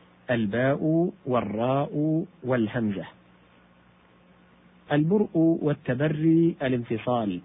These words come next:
من الشيء المكروه، أي المكروه مجاورته والتغضي منه، يقال: "برأت من المرض"،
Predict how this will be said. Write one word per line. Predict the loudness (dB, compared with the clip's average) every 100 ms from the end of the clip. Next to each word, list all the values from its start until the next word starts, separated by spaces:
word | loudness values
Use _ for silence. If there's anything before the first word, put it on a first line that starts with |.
| -6
من | -4 -2
الشيء | -2 0 0 0
المكروه، | 0 -2 -2 0 4 4 2 -8 _ _ _ _ _ _ _ -2
أي | 0
المكروه | 2 0 0 2 2 0
مجاورته | 0 2 2 2 0 -4 -8 -10 -12 _ _ _ _ _ -4
والتغضي | -4 -2 -2 0 2 4
منه، | 4 2 0 -12 -20 _ _
يقال: | -4 -2 2 2 2 2 0 -4 -4
"برأت | 0 0 -2 -4 -2 -2 -4
من | -2 0
المرض"، | 0 0 0 0 -2